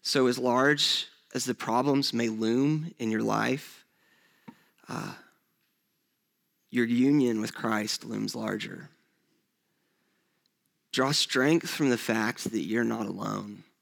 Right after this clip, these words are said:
that he'll never abandon you. Your suffering doesn't define you because you don't suffer alone.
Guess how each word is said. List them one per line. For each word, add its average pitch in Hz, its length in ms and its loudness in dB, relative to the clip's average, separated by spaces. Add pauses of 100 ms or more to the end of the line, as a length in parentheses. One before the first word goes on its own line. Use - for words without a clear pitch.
(1120)
that 120 160 0
he'll 117 160 -2
never 117 340 0
abandon 113 480 -2
you. 127 340 0 (1200)
Your 127 140 0
suffering 147 560 4
doesn't 123 320 0
define 113 460 -2
you 143 160 2
because 113 360 -6
you 113 60 0
don't 113 240 -2
suffer 107 400 -4
alone. 95 560 -12